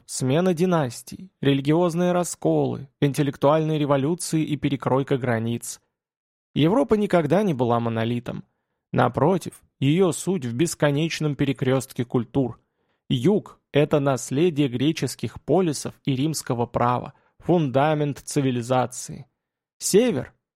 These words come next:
мир германских и скандинавских традиций, сформировавший каркас современных наций. Восток —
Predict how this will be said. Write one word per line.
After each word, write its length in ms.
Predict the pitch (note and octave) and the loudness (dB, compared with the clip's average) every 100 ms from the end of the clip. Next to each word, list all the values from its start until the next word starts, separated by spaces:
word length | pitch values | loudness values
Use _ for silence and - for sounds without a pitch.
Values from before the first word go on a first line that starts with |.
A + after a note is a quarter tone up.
| _ | _
мир 340 | C3+ G#3+ C4+ | 0 2 2
германских 720 | E3 F3 D#3+ E3 G3+ - D#3 | 2 2 2 2 0 -2 -4
и 140 | - D#3 | -2 -4
скандинавских 840 | - D#3+ D3 C3 C#3 C#3+ - B2+ | -2 -2 0 0 0 -2 -4 -6
традиций, 680 | - A#2+ A#2 D#3+ F3 - - - - - | -4 -2 -2 -4 -4 -8 -10 -12 -20 -14
сформировавший 920 | - D#3 E3 E3 D#3 C3+ D3 - C3+ | -2 2 4 4 2 2 0 -2 -6
каркас 520 | - A#2+ - C#3 C3 | -2 -2 2 2 2
современных 640 | - C3 C3 C#3 C3+ B2 - | -2 0 0 0 0 -4 0
наций. 540 | C3 A#2+ - - - _ _ _ _ _ | 0 0 -4 -12 -14 _ _ _ _ _
Восток — 680 | C3 C3+ A#2+ - F3 - - | 0 2 2 2 2 2 -6